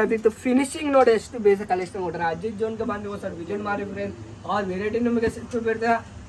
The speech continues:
ಅಡ್ರೆಸ್‌ಗೆ ನಾವು ಮಾತಾಡ್ತೀವಿ ಮಾತ್ರ, ಸೂರತ್ ಸ್ಟೇಷನ್‌ಗೆ ಇಲ್ಲಿ ಬಡಗೆ ತ್ರೀ ಕಿಲೋಮೀಟರ್ ಐತೆ, only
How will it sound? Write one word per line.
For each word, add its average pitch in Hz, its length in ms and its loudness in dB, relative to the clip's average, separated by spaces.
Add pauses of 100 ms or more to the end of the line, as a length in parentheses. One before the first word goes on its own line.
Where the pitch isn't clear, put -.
(100)
ಅಡ್ರೆಸ್‌ಗೆ 262 480 0
ನಾವು 269 160 4
ಮಾತಾಡ್ತೀವಿ 233 520 4
ಮಾತ್ರ, 208 180 2 (480)
ಸೂರತ್ 294 260 2
ಸ್ಟೇಷನ್‌ಗೆ 277 380 2
ಇಲ್ಲಿ 254 140 2
ಬಡಗೆ 240 360 6
ತ್ರೀ 302 320 0
ಕಿಲೋಮೀಟರ್ 269 540 2
ಐತೆ, 240 200 8
only 214 500 6